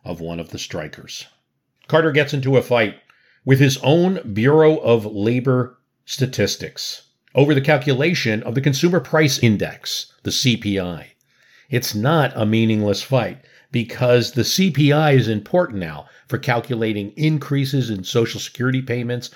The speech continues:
other pension payments, veterans benefits, food stamps. The Bureau of Labor Statistics is saying that the basket of goods is, that are a group of items that are used to con-, con-, calculate the C P I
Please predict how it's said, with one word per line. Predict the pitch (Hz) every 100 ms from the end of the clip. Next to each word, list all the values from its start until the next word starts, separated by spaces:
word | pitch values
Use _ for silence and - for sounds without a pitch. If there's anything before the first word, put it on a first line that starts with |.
| -
other | 104 127
pension | 131 127 127 123 113
payments, | 113 117 117 113 - - _ -
veterans | 110 110 120 104
benefits, | - 104 101 - 101 101 - - - _ _
food | - 113 107
stamps. | - 101 95 92 - - - _ _ _ _ _ _ _ _ -
The | 135
Bureau | 151 240 202
of |
Labor | 131 220 160
Statistics | - 110 - 95 131 -
is | 117
saying | - 175 160 135
that | 117
the | 120
basket | - 135 170 - 185 185
of | 123 98
goods | 104 127 104 76 80 - - -
is, | 123 101 - - -
that | 113 113
are | 113 107 104 - _ _ _
a | 127
group | 104 143 143
of | 131
items | 117 113 107 101
that | 104 101
are |
used | 95 117 143 135
to | -
con-, | - 101 - - _
con-, | - 98 90 _ _ _ _ _ _ _ _ _ _ -
calculate | 170 175 143 95 85 -
the |
C | - 95 90
P | 92 85
I | 85